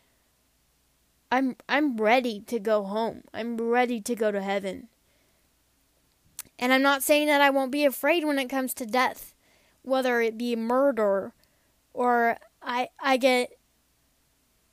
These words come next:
taken somewhere against my own will,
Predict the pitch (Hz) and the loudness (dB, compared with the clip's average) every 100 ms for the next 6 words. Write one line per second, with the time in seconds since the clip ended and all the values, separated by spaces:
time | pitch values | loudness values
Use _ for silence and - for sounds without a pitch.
0 | _ _ _ _ _ - - 320 277 294 | _ _ _ _ _ -16 -6 -6 -2 -2
1 | 269 254 - _ _ _ - 285 269 262 | -2 -4 -8 _ _ _ -4 -2 0 0
2 | 254 254 247 233 262 240 233 226 240 247 | 0 0 -2 -4 -4 -2 -2 -2 0 0
3 | 233 226 | 0 -4